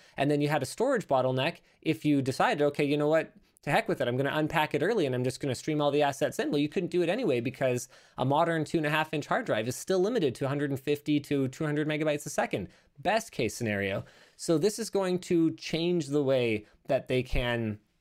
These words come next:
they can load assets into games. And I don't think that crediting Sony with changing the gaming industry here makes a ton of sense. And his statement that there is no S S D for any amount of money that's as fast as this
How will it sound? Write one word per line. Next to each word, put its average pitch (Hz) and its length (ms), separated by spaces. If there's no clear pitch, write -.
they 135 100
can 131 180
load 131 200
assets 127 360
into 120 160
games. 104 380
And 120 160
I 151 120
don't 185 240
think 160 320
that 156 220
crediting 175 540
Sony 135 440
with 131 220
changing 139 380
the 156 80
gaming 151 340
industry 131 460
here 120 240
makes 110 260
a 147 60
ton 156 240
of 196 80
sense. - 420
And 113 460
his 131 340
statement 151 460
that 131 200
there 127 140
is 123 260
no 139 240
S 170 220
S 165 160
D 170 180
for 110 160
any 156 160
amount 185 260
of 202 120
money 175 300
that's 117 220
as 117 140
fast 202 320
as 123 140
this 131 260